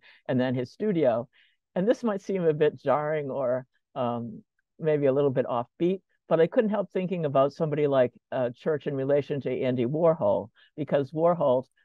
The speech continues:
too, um, hi-, his, you know, he doesn't call it a studio. He works in his factory, right? He calls his studio his factory, and he's working in multimedia,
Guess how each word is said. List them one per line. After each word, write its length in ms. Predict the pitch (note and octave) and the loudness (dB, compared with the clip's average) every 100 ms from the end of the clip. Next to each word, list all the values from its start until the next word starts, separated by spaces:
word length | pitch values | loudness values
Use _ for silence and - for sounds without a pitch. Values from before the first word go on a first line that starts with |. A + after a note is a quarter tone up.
| _ | _
too, 320 | - A#3 C#3 - | -4 -2 -2 -2
um, 300 | C#3+ C#3 C3+ | -6 -6 -8
hi-, 120 | C#3+ - | -12 -12
his, 260 | - G#3 - _ - | -4 -4 -4 _ -8
you 100 | G3 | -4
know, 160 | C#3+ A#2 | -4 -2
he 220 | G3+ E3+ - - | -4 -4 -8 0
doesn't 300 | G3 F#3 D#3 | 2 2 0
call 240 | F3 E3 | 0 2
it 80 | D3+ | 2
a 60 | C3+ | 0
studio. 480 | - A3 E3+ C#3+ - | -2 0 2 2 0
He 200 | D#3 E3 D3+ | -4 -6 -2
works 280 | E3+ D#3 D#3 | -2 -2 -4
in 100 | C#3 | -8
his 140 | B2+ - | -8 -8
factory, 440 | - - C3+ A2 | -10 -10 -6 -4
right? 280 | F2 B2+ D#3+ _ - | 0 0 0 _ -8
He 80 | D#3 | -2
calls 240 | E3 D3 | 0 0
his 120 | D3+ | 0
studio 360 | - C#3 C#3 B2+ | -4 -2 2 0
his 140 | B2 | -2
factory, 580 | - D#3+ - C3 A2 A#2+ - - _ | -6 -10 -10 -6 -6 -6 -12 -20 _
and 140 | F3+ D#3 | -4 0
he's 240 | D3+ C#3 - | 0 -2 -4
working 380 | E3+ D#3+ E3+ C#3+ | 0 2 0 -2
in 140 | C3+ | -2
multimedia, 920 | C3 D3 D#3+ D3 C3 C3+ C3 C3+ C3+ | 0 0 -2 -4 -2 -2 0 0 0